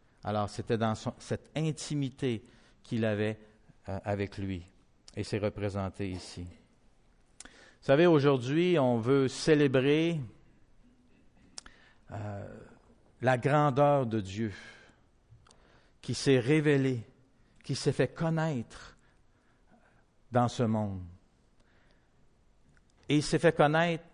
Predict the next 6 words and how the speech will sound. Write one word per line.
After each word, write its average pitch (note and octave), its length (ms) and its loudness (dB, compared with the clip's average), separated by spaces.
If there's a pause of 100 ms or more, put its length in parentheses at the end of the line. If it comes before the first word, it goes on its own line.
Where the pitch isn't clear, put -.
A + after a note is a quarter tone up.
(100)
aussi C3+ 380 -4
en C#3 100 0
tant D3+ 220 -2
que C#3 140 -2
lumière C#3 840 -2 (440)
qui, C3+ 260 -4